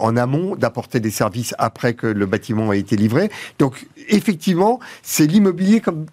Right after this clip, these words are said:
une gamme de services. Et là, l'exemple que tu donnes avec la Cogedim est une, un exemple, une illustration parfaite, mais, euh,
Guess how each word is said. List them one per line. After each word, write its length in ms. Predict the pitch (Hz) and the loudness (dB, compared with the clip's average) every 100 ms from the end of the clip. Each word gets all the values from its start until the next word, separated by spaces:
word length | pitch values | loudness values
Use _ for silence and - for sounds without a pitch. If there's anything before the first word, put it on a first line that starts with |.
| _ | _
une 140 | 196 135 | 0 2
gamme 200 | 160 156 | 2 2
de 100 | 147 | -2
services. 500 | 147 117 104 - - - _ | -2 -2 -2 -8 -14 -20 _
Et 280 | 123 123 - 104 - 117 | 2 2 0 -8 -8 0
là, 160 | 131 143 - | 0 -2 -8
l'exemple 380 | 113 104 131 120 | -8 -2 -2 -2
que 60 | 107 | -6
tu 140 | 110 | -4
donnes 220 | 117 123 | -2 -2
avec 180 | 101 95 | -2 -4
la 80 | 104 | -4
Cogedim 520 | 104 90 98 170 165 - - - | -4 -2 0 2 0 -4 -14 -6
est 220 | 87 - | -6 -4
une, 220 | 95 98 98 | -2 0 2
un 760 | 98 92 92 92 92 92 92 | 2 0 0 -2 -2 -4 -2
exemple, 440 | 98 95 120 - 95 92 | -2 0 -4 -4 -6 -4
une 140 | 92 185 | -2 0
illustration 500 | 120 - 127 - 101 | 0 0 -4 -4 -4
parfaite, 440 | 127 - 233 240 - - - | -4 0 -2 -2 -18 -16 -2
mais, 340 | 120 123 117 - | 2 2 0 0
euh, 340 | 113 110 110 | 0 2 -2